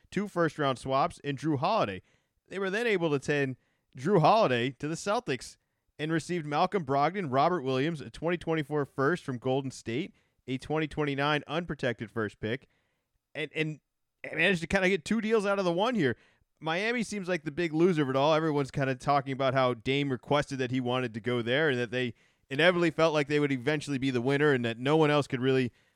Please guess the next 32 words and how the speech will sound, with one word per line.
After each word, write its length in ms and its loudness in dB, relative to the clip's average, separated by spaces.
come 140 2
up 140 4
with 120 0
another 320 2
offer. 300 4
But 180 -4
here 160 -2
we 140 2
have 300 2
some 160 -6
creativity 640 6
in 80 4
all 160 2
this, 200 -2
and 100 -8
the 100 -2
Suns 320 -2
get 140 4
involved. 460 0
They 220 0
end 100 0
up 80 -4
with 220 0
Grayson 340 2
Allen, 320 2
Keon 320 0
Johnson, 400 0
Nasir 400 -2
Little, 460 2
and 320 -4
Yusuf 240 -2
Nurkic. 540 0